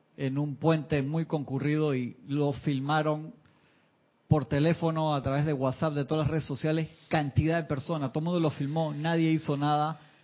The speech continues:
para evitar que sucediera. Y era una persona que había, le habían quitado la custodia de los hijos, había perdido la casa, la esposa, lo, o sea, había pasado muchas cosas al mismo tiempo. Entonces entró en un estado de depresión, se paró en el,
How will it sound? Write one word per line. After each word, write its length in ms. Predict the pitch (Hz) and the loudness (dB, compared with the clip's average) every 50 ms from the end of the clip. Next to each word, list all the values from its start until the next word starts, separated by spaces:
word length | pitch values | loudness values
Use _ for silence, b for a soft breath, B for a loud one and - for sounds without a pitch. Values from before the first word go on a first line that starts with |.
| B - | B 0
para 200 | 151 143 131 127 | 0 2 2 2
evitar 600 | 131 131 131 131 127 - 151 151 147 151 160 - - - _ _ _ - | 0 0 0 -2 0 2 2 2 2 2 -2 -6 -12 -20 _ _ _ -4
que 100 | 143 123 | -2 -2
sucediera. 760 | - - 127 - 147 143 143 147 156 151 135 117 117 - - - - _ _ _ _ _ _ _ _ _ _ _ _ _ _ _ _ _ _ _ _ _ _ _ - | -2 -2 -4 -2 0 0 2 2 2 2 2 0 -2 -6 -8 -14 -20 _ _ _ _ _ _ _ _ _ _ _ _ _ _ _ _ _ _ _ _ _ _ _ -6
Y 60 | 127 | -4
era 80 | 127 | -2
una 140 | 131 143 131 | -2 -2 -2
persona 420 | 131 135 113 - 147 147 151 147 123 | -2 -4 -2 -2 -2 -2 -2 -4 -6
que 200 | 131 131 127 127 | -6 -4 -2 -2
había, 440 | 127 127 131 143 147 139 135 131 123 | -2 -2 0 0 0 2 0 0 0
le 80 | 123 | -2
habían 180 | 127 135 143 147 | -2 -2 -2 -2
quitado 320 | - 139 117 - 143 143 | -4 -8 -6 -2 -2 0
la 200 | 135 139 135 131 | 0 0 0 -2
custodia 380 | 123 - 123 - - 151 147 143 | -4 -4 -8 -6 -4 -2 -2 -2
de 40 | 135 | -2
los 200 | 127 123 - - | -2 -4 -4 -2
hijos, 400 | 160 147 135 - 151 143 143 151 B B B B B B B - | -2 -2 -2 -2 -2 -2 -2 -4 B B B B B B B -12
había 280 | - 139 143 147 139 | -6 -2 -2 -2 0
perdido 300 | - 143 123 135 147 147 | 0 -2 0 2 2 4
la 160 | 143 135 131 - | 4 2 0 0
casa, 600 | - 156 156 151 - - 160 151 147 139 139 135 | 2 2 2 2 2 0 0 2 2 2 2 0
la 100 | 131 127 | 0 0
esposa, 480 | 127 - - 156 156 139 - 165 147 135 | -2 -2 -2 -2 -2 0 0 -2 -2 -2
lo, 440 | 135 131 127 127 127 127 127 123 - - | -2 -2 -4 -4 -4 -4 -6 -6 -8 -8
o 100 | 92 147 | -6 -6
sea, 140 | - - 156 | -2 0 2
había 200 | 156 165 170 170 | 4 4 4 2
pasado 480 | - 156 139 - 170 160 160 160 160 - B B B B B B B - | 2 0 0 2 2 2 2 2 -2 -4 B B B B B B B -6
muchas 300 | 151 165 165 - 165 - | -4 -4 0 0 0 0
cosas 220 | 170 170 - 175 165 | 0 0 0 0 0
al 60 | 143 | 0
mismo 260 | 139 143 139 147 135 | 0 -2 -2 -2 -4
tiempo. 440 | 120 139 131 127 117 120 135 139 156 - | -2 -2 -2 -2 -2 -4 -6 -8 -8 -10
Entonces 280 | - - 127 113 127 | -10 -10 -6 -6 -4
entró 200 | 123 117 - 131 | -6 -4 -6 -6
en 60 | 131 | -4
un 60 | 135 131 | -4 -4
estado 220 | - - 147 147 | 0 2 2 2
de 80 | 147 139 | 2 6
depresión, 400 | 135 - 131 107 120 147 170 165 | 6 6 4 6 -2 -4 -4 -4
se 100 | - 180 | -6 -6
paró 420 | 147 147 131 120 131 135 139 139 | -4 -2 -2 0 0 0 0 0
en 60 | 135 | 0
el, 160 | 135 127 120 | 0 -2 -4